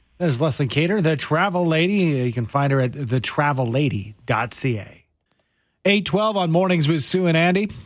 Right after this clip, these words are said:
Social media plays a big role in modern life. One recent survey out of the U K finds that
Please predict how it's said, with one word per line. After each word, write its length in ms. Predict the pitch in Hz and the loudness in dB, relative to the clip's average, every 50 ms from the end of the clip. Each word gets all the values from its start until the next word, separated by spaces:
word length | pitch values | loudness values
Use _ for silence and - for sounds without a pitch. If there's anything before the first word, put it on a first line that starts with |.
| - - - | -20 -18 -8
Social 440 | - - 165 165 139 - - 147 139 | -4 -2 0 0 0 0 0 0 0
media 340 | 135 147 156 151 151 147 | 2 2 2 2 0 -2
plays 320 | 113 - - 147 143 127 120 | -2 -2 0 0 0 2 0
a 80 | 127 | 0
big 280 | 110 95 90 147 160 127 | 0 0 0 0 0 0
role 360 | 117 117 135 147 151 151 139 | 0 0 2 2 2 2 2
in 160 | 127 123 123 | 2 2 2
modern 420 | 127 131 135 135 143 127 135 135 127 | 0 0 0 0 0 0 0 0 2
life. 420 | 127 123 120 123 139 156 143 - | 2 0 2 0 0 0 -2 -2
One 200 | 127 143 170 165 | -2 -2 0 0
recent 340 | 131 151 165 151 - 151 123 | 0 0 0 0 -2 -2 -2
survey 380 | - - 160 165 139 139 135 135 | -2 -2 0 0 2 2 2 2
out 100 | 135 127 | 0 0
of 80 | 123 | 0
the 100 | 113 127 | 0 2
U 120 | 135 135 127 | 2 0 0
K 220 | - - 160 160 | 0 0 0 0
finds 340 | 143 - 156 151 151 151 - | 0 0 0 0 2 2 0
that 160 | 147 143 139 | 0 -2 -2